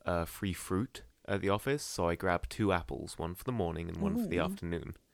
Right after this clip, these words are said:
Speaker 2: Scandalous.
Speaker 1: I used to do bananas, but I don't anymore 'cause that went bad. Uh, like, the bananas would always be overripe or underripe, or it, they were never perfect.
Speaker 2: Mm.
Speaker 1: Apples, you can trust.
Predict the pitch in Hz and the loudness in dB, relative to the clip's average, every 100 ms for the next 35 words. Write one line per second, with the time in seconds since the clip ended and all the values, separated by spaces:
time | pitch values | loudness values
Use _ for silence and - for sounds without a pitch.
0 | - - - 180 247 202 - 208 - 135 | -16 -6 0 6 8 6 2 8 10 10
1 | - 135 117 107 98 92 80 - 87 87 | 10 6 6 8 8 8 6 0 2 4
2 | 87 82 78 80 76 - - 76 78 - | 4 2 0 -2 -4 -6 -4 -4 -4 -10
3 | - _ _ 87 76 73 64 57 - - | -12 _ _ -2 -2 0 -2 -2 -6 -18
4 | - - - - 98 101 123 117 101 117 | -20 -20 -4 6 8 8 10 10 10 8
5 | 98 107 104 101 90 101 90 - 98 95 | 8 10 10 10 8 6 6 4 6 8
6 | 87 - 85 - 90 82 87 123 123 - | 6 4 2 4 2 4 8 10 10 6
7 | 92 101 101 95 95 92 90 - 117 110 | 2 4 4 6 6 6 2 4 4 6
8 | 170 190 226 202 - 147 - - - 131 | 6 6 4 2 2 0 0 -6 -2 0
9 | 208 156 147 147 - 113 107 110 92 - | 4 8 8 6 2 -2 -2 -2 -2 -2
10 | - - - | -2 -4 -10